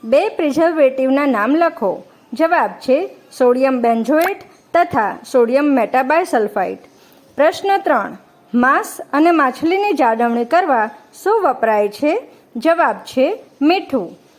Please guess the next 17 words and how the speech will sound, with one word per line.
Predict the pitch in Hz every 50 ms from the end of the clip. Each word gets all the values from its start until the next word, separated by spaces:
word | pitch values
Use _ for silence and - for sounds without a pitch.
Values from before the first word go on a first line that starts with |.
| _ _ _ -
પ્રશ્ન | 269 302 359 403 - - 453 466 440 -
ચાર, | 403 339 247 202 196 - 180 - _ _ _ _ _ -
જામ, | 202 - 277 285 311 339 392 415 415 349
જેલી | 262 202 254 277 269 277 302 330 339 339
અને | - 294 302 330 370
ફળોના | 349 - 277 254 262 302 359 403 427 427 427
રસની | 403 349 320 330 - 330 320 294
જાળવણી | 254 214 254 233 240 285 339 403 403 381 359 349
શેનાથી | 349 349 - 339 359 415 440 427 - - 339 -
કરવામાં | - 247 233 233 233 233 233 233 226 220
આવે | 220 208 214 226 226
છે? | 220 - - 226 214 220 220 - - - - _ _ -
જવાબ | 214 277 330 381 392 330 240 -
છે, | - - - 247 262 320 - - - - _ - -
શર્કરા. | 359 359 359 359 359 294 262 214 196 - 196 202 - _ _ _ _ _ _ _ _
પ્રશ્ન | - 294 359 415 - - 427 415 403
પાંચ, | 403 403 359 302 226 196 -